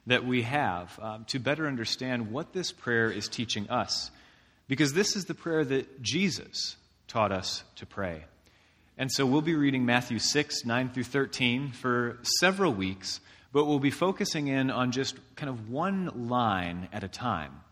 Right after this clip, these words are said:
And it just so happens that on this day, Father's Day, so happy Father's Day to all whom it applies, we get to focus on our Father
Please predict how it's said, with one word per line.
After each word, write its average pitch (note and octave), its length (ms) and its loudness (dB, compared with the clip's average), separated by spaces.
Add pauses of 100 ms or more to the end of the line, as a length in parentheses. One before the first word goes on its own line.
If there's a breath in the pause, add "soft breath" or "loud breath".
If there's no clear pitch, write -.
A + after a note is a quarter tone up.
(720 loud breath)
And B2+ 140 2
it B2 80 0
just D#3+ 180 0
so E3 140 4
happens A#2+ 500 4
that A#2+ 220 0
on B2+ 420 2
this E3 220 2
day, A2+ 400 0 (420)
Father's B2 500 2
Day, G#2+ 360 -2
so D3 260 -2
happy B2 320 -6
Father's G2+ 460 0
Day C#3+ 320 -2
to - 180 -8
all A2 200 0
whom G#2+ 200 -2
it F#2 60 -4
applies, G#2 640 2 (440 loud breath)
we D3+ 140 6
get D#3 180 8
to D3 80 -2
focus C#3+ 380 2
on B2 280 6 (140)
our A#2 140 2
Father A2+ 480 4